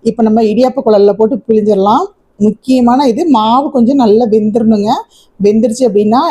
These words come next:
எவ்வளோ நேரம் இருந்ததுனாலும் இடியாப்பம் நமக்கு சாஃப்டா இருக்கும். அதே மாதிரி ரப்பர் மாதிரியும் வராதுங்க, நல்லா பூ மாதிரி இருக்கும்.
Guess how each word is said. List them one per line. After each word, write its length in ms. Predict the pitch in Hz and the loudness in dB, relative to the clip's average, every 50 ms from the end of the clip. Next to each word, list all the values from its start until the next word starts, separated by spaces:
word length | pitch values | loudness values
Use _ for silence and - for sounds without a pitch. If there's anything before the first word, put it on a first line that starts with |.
| 233 185 | -2 -2
எவ்வளோ 260 | 175 196 196 214 226 | -2 0 0 0 0
நேரம் 260 | 226 220 - 226 247 | 2 0 0 0 0
இருந்ததுனாலும் 580 | 247 226 226 214 202 202 202 220 277 339 302 247 | 0 0 0 0 0 0 0 0 0 0 0 0
இடியாப்பம் 440 | 220 214 196 226 233 240 - 240 226 | 0 0 0 0 -2 -2 -2 -4 -4
நமக்கு 220 | 214 196 - 214 - | -4 -4 -6 -8 -6
சாஃப்டா 400 | - 196 190 202 208 - - 240 | -4 -2 -2 -2 -4 -4 -2 -2
இருக்கும். 340 | 226 220 190 - 233 285 403 - _ _ _ _ _ _ _ _ _ _ _ _ _ - | -2 -2 -4 -4 -4 -4 -4 -6 _ _ _ _ _ _ _ _ _ _ _ _ _ -4
அதே 280 | 214 214 208 254 262 | -2 0 0 0 2
மாதிரி 400 | 247 240 220 220 226 277 349 330 | 2 2 0 0 0 0 0 2
ரப்பர் 380 | 254 220 190 185 185 233 247 247 | 2 0 0 0 0 -2 0 2
மாதிரியும் 420 | 247 220 226 220 226 247 277 254 | 2 0 2 0 0 0 0 0
வராதுங்க, 440 | 226 220 208 208 196 208 208 214 254 | 0 0 0 0 -2 -2 -2 -2 -2
நல்லா 280 | 277 247 202 202 233 254 | -2 0 0 0 -2 -2
பூ 280 | 254 - 240 233 233 | -4 -4 -2 0 0
மாதிரி 360 | 226 226 220 214 220 262 262 | 2 2 0 0 0 0 0
இருக்கும். 380 | 247 226 196 - - 220 294 415 | -2 -2 -2 -2 -4 -4 -4 -4